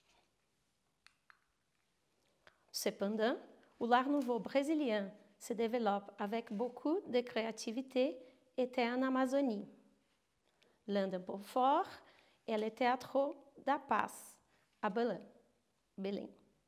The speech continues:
Entre mille neuf cents, mille huit cent quatre-vingt-dix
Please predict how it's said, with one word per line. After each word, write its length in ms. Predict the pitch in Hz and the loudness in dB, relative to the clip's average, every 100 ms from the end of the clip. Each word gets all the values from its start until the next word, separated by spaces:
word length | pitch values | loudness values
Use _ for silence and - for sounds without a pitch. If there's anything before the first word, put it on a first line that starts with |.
| _ - _ _ _ _ _ _ | _ -20 _ _ _ _ _ _
Entre 320 | 240 240 - | -2 -2 2
mille 360 | 262 262 359 359 | 4 6 6 6
neuf 180 | 311 262 | 2 0
cents, 360 | - - 247 311 - - _ _ - | -4 -4 -4 -4 -10 -20 _ _ 0
mille 180 | 269 359 | 2 4
huit 180 | 330 | 2
cent 300 | - - 226 262 - - _ _ _ _ _ _ _ _ | -2 -4 -2 -4 -12 -20 _ _ _ _ _ _ _ _
quatre-vingt-dix 1040 | - 254 - 226 226 220 185 196 214 - | 0 0 0 -2 0 -2 -4 -4 -6 -8